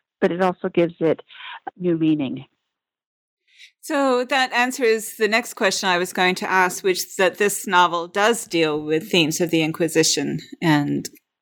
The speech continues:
Speaker 2: Catholicism, Judaism as well, or how, how does that fit in?
Speaker 1: Well, uh, Josefina's Sin deals with Catholicism and the Inquisition and the suppression of women and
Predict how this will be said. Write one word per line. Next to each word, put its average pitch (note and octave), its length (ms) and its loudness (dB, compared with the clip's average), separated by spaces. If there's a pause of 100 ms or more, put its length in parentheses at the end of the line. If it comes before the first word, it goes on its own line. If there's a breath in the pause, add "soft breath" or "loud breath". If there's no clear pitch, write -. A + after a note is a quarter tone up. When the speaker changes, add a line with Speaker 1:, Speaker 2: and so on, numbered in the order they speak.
(280)
Speaker 2:
Catholicism, G#3+ 800 2
Judaism A3 760 0
as F#3 460 -4
well, G#3 320 0
or F3 320 0 (340)
how, A#3 280 -4
how A#3+ 140 2
does A#3+ 180 -4
that G#3+ 260 0
fit - 300 0
in? - 380 -2 (1080)
Speaker 1:
Well, C#4 140 6 (160)
uh, C#4+ 180 2
Josefina's F#4 800 0
Sin D#4+ 160 2
deals C#4 300 0
with B3+ 120 -2
Catholicism A#3+ 800 0
and G3+ 120 -2
the G3 100 0
Inquisition F#3+ 720 0 (100)
and G3 380 2 (240)
the G3+ 180 2
suppression A3+ 540 0
of F#3 160 0
women G3 460 0 (160)
and F3 420 2